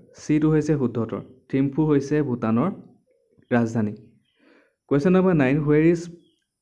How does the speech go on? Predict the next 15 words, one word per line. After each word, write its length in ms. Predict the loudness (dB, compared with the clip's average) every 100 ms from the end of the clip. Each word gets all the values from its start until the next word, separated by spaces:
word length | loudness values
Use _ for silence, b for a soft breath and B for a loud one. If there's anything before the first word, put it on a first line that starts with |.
| _ _
দ্য 160 | -2 0
ডেন্স 440 | 2 2 2 -2 -12 -6
ভাংৰা?" 380 | 0 2 2 0
ভাংৰা 300 | 0 2 2
নৃত্য 320 | 0 -2 -4
কোনখন 400 | 0 -2 0 0
ৰাজ্যৰ 260 | 0 0
হয়? 220 | -4 -4 -10 -20 _ _ _ _ _ _ _
অপশ্যনবিলাক 480 | -6 -2 -2 -2 -4
কি 100 | -8
কি 100 | -4
দিয়া 160 | 0 0
আছে 140 | 0
এবাৰ 160 | -2 -4
চাওক। 320 | -6 -12